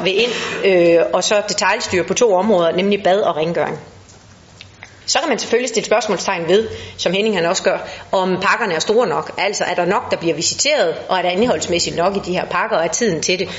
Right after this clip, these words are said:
Men det synes jeg er en anden snak, øh, og den synes jeg i hvert fald, at vi skal forfølge, fordi det er jo egentlig noget af det, som Henning han kommenterer på. Han kan være bekymret for de fremtidige besparelser. Jeg synes bare ikke, det er den rigtige måde at løse det på.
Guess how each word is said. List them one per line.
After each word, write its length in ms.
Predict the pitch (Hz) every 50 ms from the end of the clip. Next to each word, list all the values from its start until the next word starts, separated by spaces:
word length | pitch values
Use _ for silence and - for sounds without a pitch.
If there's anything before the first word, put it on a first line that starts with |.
| - -
Men 80 | 226 220
det 80 | 247
synes 220 | - - 311 - -
jeg 80 | 196
er 60 | 175 165
en 60 | 185
anden 180 | 202 240 269
snak, 280 | 262 - - 196 202 - - - - - - - - - - 185
øh, 120 | 180 175 175
og 60 | 180
den 120 | 185 247 240
synes 220 | - 214 208 -
jeg 80 | - 170
i 40 | 170
hvert 200 | 175 190 - - -
fald, 160 | 202 180 180
at 140 | - 165 147
vi 60 | 175
skal 180 | 170 - 165 -
forfølge, 440 | 180 165 - 240 262 240 - -
fordi 200 | - - 175 185
det 60 | 185 180
er 40 |
jo 60 | 185 196
egentlig 280 | 247 311 269 214 196
noget 200 | 196 208 226 254
af 140 | 269 220 175 -
det, 180 | 202 214 247 240 - - - - - - -
som 180 | - 202 180
Henning 280 | 185 202 220 240 226 202
han 80 | 180
kommenterer 540 | 180 - 185 165 160 - - 247 254 - -
på. 100 | 185 175
Han 120 | 185 220 226
kan 100 | 240 202
være 100 | 208 196
bekymret 460 | 214 - - 277 294 240 175 160 156
for 100 | - 185
de 80 | 165
fremtidige 420 | 160 - 180 190 233 - - 160 -
besparelser. 440 | 170 - - 226 226 185 156 - 196
Jeg 60 | 196
synes 180 | - - -
bare 180 | - - 185 185
ikke, 100 | 208 -
det 60 | 202 180
er 40 |
den 80 | 170 160
rigtige 240 | 190 190 - 185 170
måde 140 | 180 185 185
at 60 | 175
løse 220 | 170 196 208 -
det 80 | - -
på. 160 | - 170 -